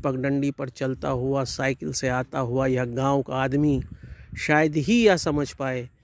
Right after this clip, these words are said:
कि एक दिन इसके गांव जाने के सारे रास्ते बंद हो जाएंगे और उसकी जगह पर बड़ी-बड़ी गाड़ियां दौड़ने लगेंगी।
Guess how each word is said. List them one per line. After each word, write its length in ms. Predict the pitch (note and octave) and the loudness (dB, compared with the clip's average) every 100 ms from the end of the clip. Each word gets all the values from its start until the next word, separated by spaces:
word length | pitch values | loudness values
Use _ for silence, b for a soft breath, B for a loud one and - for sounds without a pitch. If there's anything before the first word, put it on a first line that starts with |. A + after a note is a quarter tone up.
| b b - | b b -10
कि 160 | C3 C3 | -6 -4
एक 280 | C#3 C#3+ C3+ | 2 2 2
दिन 240 | C#3+ C3+ | 2 2
इसके 580 | C#3 B2+ - C#3 C3 B2+ - | 0 -6 -4 -2 0 0 -4
गांव 320 | C3 C#3 D3 | -2 2 2
जाने 340 | C3 C3+ C3+ C3+ | 2 0 0 -2
के 140 | C3 | -4
सारे 380 | - C3+ C3 C3 | -2 -2 -2 -4
रास्ते 440 | B2+ B2 - C#3 | -4 -6 -6 -8
बंद 320 | B2 C3+ C#3+ | -2 0 2
हो 120 | B2 B2+ | 0 0
जाएंगे 580 | B2+ B2 B2 B2 B2 B2 b b b | 0 -2 -2 -4 -6 -12 b b b
और 200 | - B2 | -2 0
उसकी 300 | B2+ - D3 | 0 -2 -2
जगह 320 | B2+ A#2+ B2+ C3 | 0 0 2 2
पर 200 | C3 A#2+ | 0 -6
बड़ी-बड़ी 560 | B2+ C3+ C3 B2+ B2 | -2 0 0 -2 -4
गाड़ियां 480 | B2 B2+ C3+ C#3 C3 | -4 -2 0 0 0
दौड़ने 340 | B2+ B2+ B2+ | -2 -2 -2
लगेंगी। 640 | B2+ B2 B2+ B2+ A#2+ A#2+ B2+ | -2 -2 -2 -2 -2 -4 -8